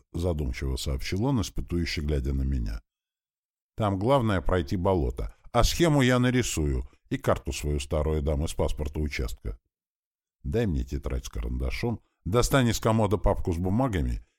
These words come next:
и собирай мой рюкзак, одежду мою достань из кладовки и сапоги. У тебя какой размер?"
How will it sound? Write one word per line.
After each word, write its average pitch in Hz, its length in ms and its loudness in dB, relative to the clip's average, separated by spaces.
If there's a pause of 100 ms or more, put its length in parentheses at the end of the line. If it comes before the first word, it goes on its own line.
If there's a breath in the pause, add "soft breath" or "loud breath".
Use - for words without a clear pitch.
и 95 100 -2
собирай 135 440 4
мой 135 260 6
рюкзак, 98 540 0 (260)
одежду 104 460 2
мою 90 260 2
достань 80 380 0
из 71 100 -2
кладовки 73 460 -2
и 69 60 -2
сапоги. 69 500 -2 (480)
У - 60 -6
тебя 98 160 0
какой 104 320 2
размер?" 85 460 0